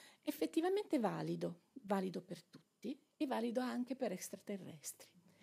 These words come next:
Quindi mi piace pensare all'idea di un sistema di misura così robusto da poter essere compreso anche da un alieno che arrivi da Alfa Centauri. Forse sono un po' ambiziosa <laughs> in questo,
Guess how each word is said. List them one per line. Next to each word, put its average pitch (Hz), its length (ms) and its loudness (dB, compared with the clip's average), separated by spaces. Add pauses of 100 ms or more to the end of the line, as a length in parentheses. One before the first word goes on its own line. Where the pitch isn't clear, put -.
(100)
Quindi 247 220 4
mi 254 140 10
piace 214 360 4
pensare 196 640 4
all'idea 196 520 2
di 180 160 0
un 190 80 2
sistema 226 500 0
di 185 160 0
misura 190 500 0 (360)
così 240 400 6
robusto 196 640 2 (220)
da 220 120 0
poter 247 320 6
essere 220 400 2
compreso 185 920 2
anche 190 420 2
da 185 140 -2
un 175 100 0
alieno 185 540 0
che 175 140 -6
arrivi 160 320 -4
da 160 100 -4
Alfa 160 240 -4
Centauri. - 640 -10 (280)
Forse 196 320 -2
sono 170 260 0
un 170 80 -2
po' 165 100 -6
ambiziosa 160 640 -4 (320)
<laughs> - 40 -6 (220)
in 233 220 6
questo, 175 580 0